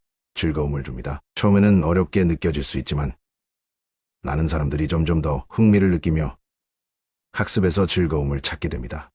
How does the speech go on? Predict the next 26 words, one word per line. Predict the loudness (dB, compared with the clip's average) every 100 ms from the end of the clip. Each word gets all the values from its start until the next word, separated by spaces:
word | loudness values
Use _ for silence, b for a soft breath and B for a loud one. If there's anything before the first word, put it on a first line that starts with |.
| _
하지만 | -2 2 4 2 -2 _
지나친 | 2 2 2 2 0
학습은 | 2 0 2 0 -4 -14
스트레스를 | -4 0 2 2 2
초래할 | 2 0 0 0
수 | -2
있으므로 | -4 -2 -2 -2 -8 _ -4
편안한 | 0 2 2
마음으로 | 2 0 -2 -4 -6 -10 _ _ _ -4
천천히 | -2 -2 -4
시작하는 | -4 -6 -6 -6
것이 | -4 -4 -4
좋습니다. | -4 -6 -10 -10 -14 _ -8
건강한 | -2 0 2 2
삶을 | 2 2 2
위한 | 0 0
네 | 0
번째 | 0 0 0
습관은 | -2 -4 -2 0 0 -4 _ _ _
웃음, | -6 -2 -2 -4 _ _ _ _ _ _ 0
요가입니다. | 2 2 -2 -6 -12 -14 _ -6
웃음도 | 2 4 4 4
운동이 | 2 0 -2
될 | -2
수 | -4
있을까요? | -4 -4 -2 0 0